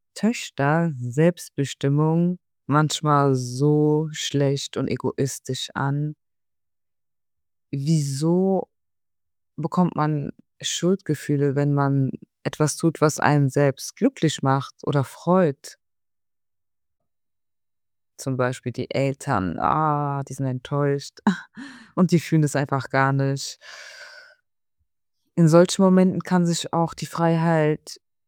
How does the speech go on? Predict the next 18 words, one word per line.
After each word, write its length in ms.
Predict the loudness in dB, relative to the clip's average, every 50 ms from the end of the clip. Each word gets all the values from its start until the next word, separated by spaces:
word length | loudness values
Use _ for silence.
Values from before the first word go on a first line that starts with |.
| _ _ _ _ _ _
wie 140 | -6 -6 -6
Verrat 500 | -2 -2 -2 0 0 0 -2 -2 -2 -2
anfühlen. 760 | -2 -2 -4 -4 -8 -8 -6 -4 -2 -2 -2 -2 -4 -4 -8 -12 _ _ _ _ -2
Aber 220 | 2 4 4 4
wenn 160 | 4 4 4
ich 120 | 4 4 2
da 100 | -2 -4 -2
mal 200 | -2 -2 -2 -2
die 260 | -4 -4 -4 -4 -6
Brüder 420 | -6 -6 -8 -6 -2 0 0 0 2
anschaue, 760 | 0 0 0 -2 -4 -2 0 2 2 2 2 2 0 -2 -4 -8 _ _ _ _ _ _ _ _ _ _ _ _ _ _ _ _ _ _ _ _ _ -2
die 220 | -2 0 0 -2
Brüder 380 | -4 -4 -4 -2 0 2 2 0
von 220 | 0 0 -2 -2
Schwestern, 640 | -2 -4 -4 -4 -4 -4 -6 -6 -4 -2 -2 0 0 -2
ne? 320 | -2 0 0 -2 -2 -4 -8 _ _ _ _ _ _ _ _ _ _ _
Deren 300 | 0 2 4 4 4 4
Freiheit 1080 | 2 2 0 0 2 2 2 2 0 0 2 2 2 2 0 -2 -4 -6 -14 -20 -20 -20